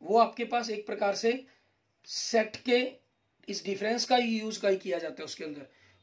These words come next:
उसमें लेकिन complement में क्या किया जाता है, हमेशा ही universal set में से set को minus किया जाता है, ठीक है। उसके बारे में हम अपने next lectures के अंदर पढ़ेंगे कि किस प्रकार से हम complement of set find करते हैं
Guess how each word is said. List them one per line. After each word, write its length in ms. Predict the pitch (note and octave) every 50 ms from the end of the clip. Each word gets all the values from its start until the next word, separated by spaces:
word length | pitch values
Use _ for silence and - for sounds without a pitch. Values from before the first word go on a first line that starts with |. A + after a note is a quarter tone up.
| -
उसमें 260 | - D3 - G#3 A3
लेकिन 280 | G#3+ G#3 G3+ A3 A3 G#3
complement 460 | F#3 F#3+ F#3 F#3 G#3 A3 A3+ A3+ A3+
में 100 | A3+ A3+ G#3+
क्या 120 | A3 G#3
किया 160 | G3+ G3+ G3+
जाता 140 | G3+ G3+ A#3
है, 60 | A3
हमेशा 300 | G3 G3 G3 F#3+ - A#3
ही 240 | A#3 A3+ A#3 A3+ A3
universal 500 | G3+ F#3+ F#3+ G3+ G3 G3 F#3+ - A3 G3+
set 200 | F#3 G#3 F#3 -
में 100 | G3 F#3+
से 240 | F#3 G3+ G#3 C4 - - - _ _ _ _ _ _ _ _ _ _ _
set 280 | - - - G#3 F3+ -
को 120 | - G#3+
minus 320 | G3+ F#3+ F3 E3+ F3 F3 -
किया 180 | - F3 D#3
जाता 280 | D3 D3 D3 C#3+ - D#3+
है, 80 | D3+ - _ _ -
ठीक 120 | - - -
है। 80 | G3+ -
उसके 280 | - F3+ - - F#3+
बारे 180 | F#3 F3+ F3 F#3+
में 100 | G3 G3
हम 80 | G3 G3+
अपने 220 | G3 - G3+ G3 F#3+
next 240 | F#3+ F#3 F#3+ - G#3
lectures 320 | G3 F#3 - - G3+ F#3+
के 80 | - G#3+
अंदर 160 | F#3+ F#3+ F#3+
पढ़ेंगे 380 | F#3 F#3+ F#3 F#3+ G3+ G#3+ C4 - - _ _ _ _ _ _ _ _ _
कि 80 | - F#3+
किस 180 | F#3+ A3 G#3+ G#3+
प्रकार 280 | - G#3 F#3+ F#3+ F#3
से 140 | F3+ - G3+
हम 100 | G3+ G3
complement 460 | G#3 G3 F#3 F#3 F#3 F#3+ F#3+ F#3+ F#3+
of 100 | G3 F3+ - - -
set 240 | - - G3 F#3+ F#3+ -
find 440 | - - E3+ E3+ F3 F3+ F3+ F3+ -
करते 300 | - - - - F#3+ F#3+
हैं 160 | A3+ C4 -